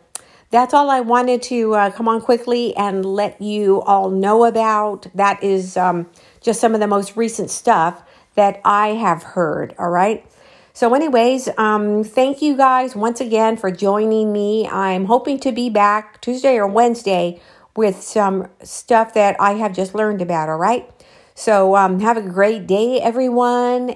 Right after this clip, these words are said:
And, um, I don't know if there are any football games or anything on today because, as you guys know, I don't watch T V and I'm not a sports fan. But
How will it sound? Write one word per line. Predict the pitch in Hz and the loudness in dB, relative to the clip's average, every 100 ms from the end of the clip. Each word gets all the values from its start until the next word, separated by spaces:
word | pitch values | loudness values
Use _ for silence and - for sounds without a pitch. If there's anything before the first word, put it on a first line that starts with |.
| - | -8
And, | 196 196 196 196 196 | -8 -6 -6 -4 -2
um, | 190 190 | -2 0
I | 220 | 0
don't | 277 240 | 2 0
know | 233 | 0
if | 254 - | 0 0
there | 214 | 0
are | 214 | 0
any | 190 208 190 - _ _ _ _ _ _ _ | -2 -2 -2 -6 _ _ _ _ _ _ _
football | 226 190 220 220 | 0 2 2 2
games | 202 214 233 233 | 2 0 0 0
or | 202 185 | 2 2
anything | 214 226 240 240 240 | 2 0 2 2 2
on | 226 202 226 233 | 0 0 0 -2
today | 269 233 233 247 | -2 0 -2 -4
because, | 196 - 170 175 160 | -6 -4 -2 -2 -4
as | 170 170 | -6 -4
you | |
guys | 165 156 | -4 -2
know, | 214 190 | -2 2
I | 160 | 0
don't | 160 | 0
watch | 160 - | -6 -8
T | 160 | -10
V | 160 185 | -6 -6
and | 151 | -6
I'm | 156 156 | -8 -8
not | 165 | -8
a | 160 | -8
sports | - 254 262 | -4 -4 -4
fan. | 233 220 214 - - - - | -4 -4 -6 -12 -20 -12 0
But | 240 233 233 | 2 2 -2